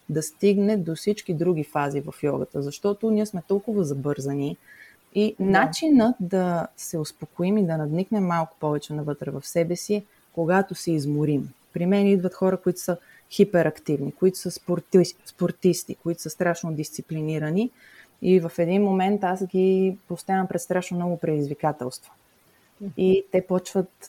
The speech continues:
Speaker 1: да омекват, да се смекчават и накрая на практиката, а, вече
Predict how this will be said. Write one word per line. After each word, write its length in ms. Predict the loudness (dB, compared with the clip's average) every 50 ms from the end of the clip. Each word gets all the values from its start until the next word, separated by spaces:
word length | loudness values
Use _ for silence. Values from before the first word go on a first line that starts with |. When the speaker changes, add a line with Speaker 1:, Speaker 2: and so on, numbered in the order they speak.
| -8
Speaker 1:
да 220 | -4 0 0 0 0 0
омекват, 680 | -2 -2 0 0 0 -2 -4 -6 -10 -8 -8 -8 -8 _ _ -20 -16 -12
да 220 | -10 -8 -8 -8 -8
се 180 | -6 -6 -6
смекчават 840 | -6 -6 -6 -8 -8 -8 -8 -6 -2 0 0 0 0 -2 -4 -6 -6
и 60 | -6
накрая 420 | -6 -6 -4 -4 -4 -2 0 2 2
на 160 | 2 2 2
практиката, 720 | 2 2 2 0 -2 -10 -16 -12 -12 -8 -4 -2 -2 -2 -2 -6 -14 -20 _ _ _ _ _ _ _ _ _ -6
а, 480 | -2 -2 0 0 0 -2 -2 -4 -4 -6
вече 520 | -2 0 0 0 0 0 2 2 2 2